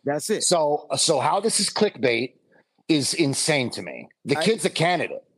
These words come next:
Speaker 1: I, maybe he didn't like the title of the show 'cause it said Rookie of the
Speaker 2: What?
Speaker 1: Year. Maybe I should have put some question marks. I don't know, but I, I'm open for constructive criticism. But don't say it's clickbait. We just having the conversation about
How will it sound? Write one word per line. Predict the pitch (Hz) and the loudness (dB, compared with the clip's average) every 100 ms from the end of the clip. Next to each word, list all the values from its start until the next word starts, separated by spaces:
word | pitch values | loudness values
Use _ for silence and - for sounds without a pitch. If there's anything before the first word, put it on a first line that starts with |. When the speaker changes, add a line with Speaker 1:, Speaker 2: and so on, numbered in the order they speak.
| _ _ _ - | _ _ _ -10
Speaker 1:
I, | 127 | -6
maybe | 143 151 | -4 -2
he | 156 | -4
didn't | 143 131 | -4 -4
like | 127 | -6
the | - | -8
title | - 120 110 | -6 -4 -4
of | 101 | -6
the | |
show | 98 123 107 | -6 -6 -6
'cause | 107 | -8
it | 104 | -8
said | - 98 | -8 -8
Rookie | 104 - 98 | -8 -10 -10
of | |
the | 92 | -8
Speaker 2:
What? | |
Speaker 1:
Year. | 95 | -6
Maybe | 131 254 | -4 -2
I | 285 | -2
should | 247 220 | -2 -4
have | |
put | - 175 | -4 -8
some | 131 | -10
question | - 127 - 107 | -6 -4 -4 -8
marks. | 80 95 - | -10 -10 -6
I | 220 | -4
don't | 170 | -4
know, | 139 127 | -4 -4
but | 147 | -2
I, | 170 160 | -2 -2
I'm | 165 160 175 | -4 -4 -6
open | 180 175 160 | -4 -4 -6
for | 151 151 | -10 -10
constructive | 139 - 127 104 104 | -10 -6 -6 -8 -14
criticism. | - 92 87 78 92 | -10 -10 -10 -16 -12
But | 117 | -8
don't | 107 233 - _ _ _ - | -4 -4 -6 _ _ _ -8
say | 196 | -6
it's | 156 | -6
clickbait. | - 254 190 143 139 | -6 -8 -6 -8 -6
We | 196 | -6
just | 160 | -4
having | 147 135 117 | -4 -4 -6
the | |
conversation | - 139 123 107 151 151 135 120 | -6 -6 -6 -6 -4 -4 -4 -4
about | 107 120 120 | -2 -2 -2